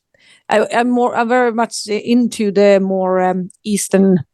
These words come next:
uh, philosophy, and, and, uh, I saw something on YouTube, or we read about it, I don't remember, and I just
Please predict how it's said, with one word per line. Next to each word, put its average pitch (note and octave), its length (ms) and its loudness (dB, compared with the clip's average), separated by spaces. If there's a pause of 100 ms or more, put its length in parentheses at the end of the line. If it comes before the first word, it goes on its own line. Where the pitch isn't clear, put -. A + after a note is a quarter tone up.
(220)
uh, F3 260 4
philosophy, G3+ 580 0
and, F#3 280 0 (100)
and, F#3+ 160 -2
uh, F#3 680 0
I G3 80 -4
saw F#3+ 240 -6
something F3+ 280 -2
on F#3+ 120 2
YouTube, B3+ 400 2
or G3 160 4
we F#3 120 0
read G3+ 240 0
about G#3+ 280 0
it, G#3 120 -6
I F3+ 60 -4
don't F#3 160 -4
remember, G3 380 -2 (280)
and G#3 160 0
I G3+ 40 0
just F#3+ 340 -4